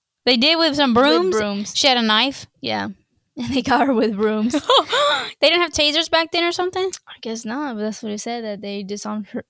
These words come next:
Speaker 2: disarmed her with brooms.
Speaker 1: What the hell?
Speaker 2: She was then admitted to a psychiatric hospital and told the nurses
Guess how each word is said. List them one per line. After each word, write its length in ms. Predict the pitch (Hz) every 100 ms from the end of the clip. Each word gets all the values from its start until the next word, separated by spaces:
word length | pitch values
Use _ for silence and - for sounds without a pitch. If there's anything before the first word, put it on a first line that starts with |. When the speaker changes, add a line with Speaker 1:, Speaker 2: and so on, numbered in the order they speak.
| 185
Speaker 2:
disarmed 420 | 202 - 202 208
her 100 | 208
with 200 | 190 185
brooms. 460 | 196 208 214 - - - _ _ _
Speaker 1:
What 200 | 302 269
the 80 | -
hell? 440 | 196 220 208 208 208 - - - _
Speaker 2:
She 200 | - 262
was 140 | 262 220
then 180 | 247
admitted 540 | 262 240 226 220 240 233
to 140 | -
a 60 | 208
psychiatric 680 | - 214 - 220 214 202 -
hospital 560 | 240 247 - 254 247
and 160 | 220 214
told 240 | - 208
the 80 | 208
nurses 560 | 196 196 - 202 202